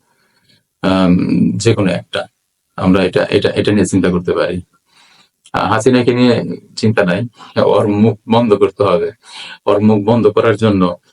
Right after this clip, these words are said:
কিছু, কিছু আছে, আছে, মশলা আছে। এ, এ, এরপরে বলবে, এ, কি করে ওর মুখ বন্ধ করা যায়, সেই বিষয় নিয়ে, উম, আলোচনা করব।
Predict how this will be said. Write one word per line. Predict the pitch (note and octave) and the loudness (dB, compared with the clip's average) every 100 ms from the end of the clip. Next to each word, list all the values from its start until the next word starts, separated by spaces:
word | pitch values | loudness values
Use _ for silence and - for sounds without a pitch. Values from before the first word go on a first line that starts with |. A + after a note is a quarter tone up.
| _ _ _ | _ _ _
কিছু, | G2+ G2 G2 - | -2 0 -2 -4
কিছু | B2 A#2+ G#2 G2 - | -6 0 -2 -2 -6
আছে, | - - - F2 | -6 -4 -4 -4
আছে, | - - F2 | -6 -2 2
মশলা | F#2+ G#2+ G2+ G2+ | 2 2 2 2
আছে। | F#2 - F2 - _ _ _ _ _ - - | 0 -4 -6 -6 _ _ _ _ _ -20 -4
এ, | G2 | 2
এ, | F2+ G2+ G#2+ G#2 | 4 4 2 4
এরপরে | G#2 G#2 A2+ B2 | 2 2 2 2
বলবে, | A2+ A2 G2+ F#2+ F#2+ | 2 2 4 2 2
এ, | G2 - - - F#2+ F#2 F#2 | 0 -2 -14 -8 -4 -4 0
কি | A2 | 2
করে | A2 A2+ | 2 2
ওর | A2 | 0
মুখ | F#2+ G2 - | 0 -4 -2
বন্ধ | A#2 G#2+ | 0 2
করা | G2+ G2 F2+ | 2 0 0
যায়, | F2+ | -2
সেই | - G#2 F#2+ | -2 -2 0
বিষয় | G2 - F2+ | 0 2 2
নিয়ে, | F#2 F2 E2+ _ _ - | 2 0 -2 _ _ -6
উম, | F2+ - | -6 -4
আলোচনা | - - G2+ G#2+ G2 F2 | -4 -2 -2 -2 -2 -4
করব। | E2+ E2 D#2+ | -2 -4 -4